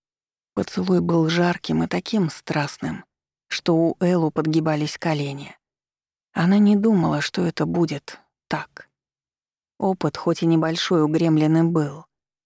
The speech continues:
но она никогда не понимала, что остальные находят в этом весьма далеком от наслаждения процессе.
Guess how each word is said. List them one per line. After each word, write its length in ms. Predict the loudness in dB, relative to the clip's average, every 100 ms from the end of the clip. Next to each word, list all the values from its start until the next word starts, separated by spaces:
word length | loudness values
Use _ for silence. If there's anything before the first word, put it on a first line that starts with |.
| _ -2
но 140 | 2 4
она 180 | 4
никогда 500 | 4 2 0 -2 0
не 140 | 2 2
понимала, 560 | 2 4 4 2 -2
что 220 | -2 -4 -2
остальные 600 | -4 -4 0 4 4 4
находят 500 | 0 -2 -2 -2 0
в 40 |
этом 280 | 0 0 -2
весьма 360 | -2 -4 -2 0
далеком 540 | 0 0 0 0 -2
от 100 | 0
наслаждения 720 | -4 -2 -4 0 0 2 0
процессе. 720 | -2 -6 -6 -10 -10 -12 -16